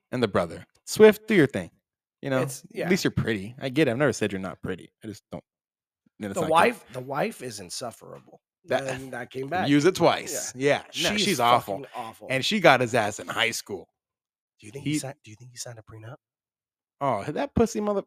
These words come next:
Speaker 1: probably not.
Speaker 2: He's fucked.
Speaker 1: Probably not, dude. I love her. You know, he probably, he's probably one of those, bro.
Speaker 2: He, he does, he eats Hunt's ketchup.
Speaker 1: Oh, yeah, well, that's probably, like, a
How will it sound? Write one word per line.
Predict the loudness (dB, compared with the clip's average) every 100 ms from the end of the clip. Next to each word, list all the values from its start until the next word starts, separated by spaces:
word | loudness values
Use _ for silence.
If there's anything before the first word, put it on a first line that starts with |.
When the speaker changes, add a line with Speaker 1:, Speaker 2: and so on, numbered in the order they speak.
| 2
Speaker 1:
probably | 4 4 4
not. | 2 0 -4 _ _ -20
Speaker 2:
He's | -20 -18
fucked. | -16 -12 -2
Speaker 1:
Probably | 0 2 0
not, | 0 -6 -6
dude. | -8 -8 -12 _ _ _ _ _ _ -12
I | -8 -6
love | -4 -4
her. | -4 -10 -14 _
You | -10
know, | -8
he | -4
probably, | -2 -2 -4 -6
he's | 0
probably | 2 2
one | 2
of |
those, | 2 2 0
bro. | -4 -6 -10 _ -20
Speaker 2:
He, | -18 -18
he | -16 -12
does, | -10 -10 -14
he | -14
eats | -12 -10
Hunt's | -12 -14
ketchup. | -16 -16 -16 -18 _ _ _ _ _ _
Speaker 1:
Oh, | -4 -4 -6 -12 -10
yeah, | -10
well, | -10 -14 -2
that's | 2 6
probably, | 8 8
like, | 4 4
a | 0